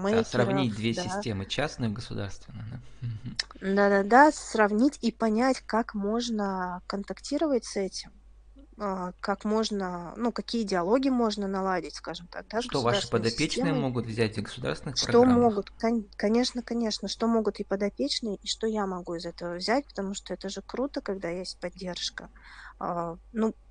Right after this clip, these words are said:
Speaker 2: вообще сейчас, сами понимаете, не самые простые времена, и если есть поддержка, то, в общем, ну, классно этим воспользоваться, чтобы еще лучше, э,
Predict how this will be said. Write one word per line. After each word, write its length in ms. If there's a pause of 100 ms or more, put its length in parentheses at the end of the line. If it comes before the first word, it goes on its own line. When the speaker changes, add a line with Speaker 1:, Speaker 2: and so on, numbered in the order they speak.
(140)
Speaker 2:
вообще 360
сейчас, 340
сами 260
понимаете, 520
не 40
самые 360
простые 400
времена, 500
и 80
если 320
есть 280
поддержка, 600
то, 400
в 80
общем, 240
ну, 200
классно 420
этим 260
воспользоваться, 920
чтобы 640 (160)
еще 460 (440)
лучше, 500
э, 460